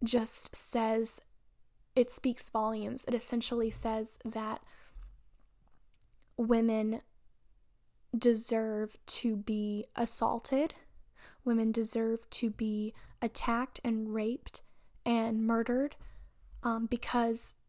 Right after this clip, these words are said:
you're, you're essentially saying, like, the, the people who do this assaulting, the people who carry out these crimes, like this police officer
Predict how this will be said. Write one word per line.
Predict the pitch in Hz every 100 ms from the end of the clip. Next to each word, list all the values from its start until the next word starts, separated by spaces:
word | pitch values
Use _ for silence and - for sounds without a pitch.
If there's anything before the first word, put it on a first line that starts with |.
| _ _ _ _ - -
you're, | 240 240 233 -
you're | - 240 240
essentially | 233 254 294 302 247 226
saying, | - 233 233 240 -
like, | - 233 233 - -
the, | - 233 - -
the | 247
people | - 277 277 262 254
who | 269
do | 214 240 247 254 247
this | 240 240
assaulting, | 240 - 240 277 262 240
the | 233
people | - 247 240 240 240
who | 247 233 -
carry | - 247 247
out | 240 -
these | 233 233
crimes, | - 262 247 269 247
like | 240 -
this | 233
police | - - 233 285 -
officer | 196 - 233 - 240